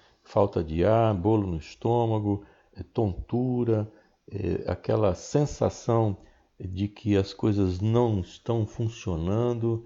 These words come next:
e aquele desespero, aquela angústia. Isso é preciso identificar, sim,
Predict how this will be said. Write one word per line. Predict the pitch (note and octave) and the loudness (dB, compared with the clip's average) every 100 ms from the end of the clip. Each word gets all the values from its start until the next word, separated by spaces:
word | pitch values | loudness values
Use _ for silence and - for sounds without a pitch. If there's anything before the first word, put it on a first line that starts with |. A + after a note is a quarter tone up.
| - _ _ | -14 _ _
e | G2+ G2+ G2 F#2 G2 G2 | -4 -2 0 -2 -2 -4
aquele | F#2+ A#2+ G#2 | 0 0 2
desespero, | A#2 A#2 G#2 - - A2 A#2+ A#2+ | 0 0 -2 -4 -4 2 4 4
aquela | A2 A2+ A#2 | 2 -2 -2
angústia. | B2+ F#2+ G#2+ G2+ - - - C#2+ - _ _ _ _ | -4 -2 0 0 -2 -8 -8 -8 -12 _ _ _ _
Isso | G2 A#2+ A2+ - C#3+ C3+ C3 - _ | 0 0 -4 -4 0 0 -2 -8 _
é | G2 G2 F#2 F2+ | -2 2 2 0
preciso | - G#2 - - F#2 | 0 -2 -2 -4 -2
identificar, | F#2 F#2+ F#2+ - G2 - F2+ G2+ | -2 -2 -4 -6 -8 -4 0 0
sim, | A#2 - G#2 C#3 F3 | -2 -2 0 0 -4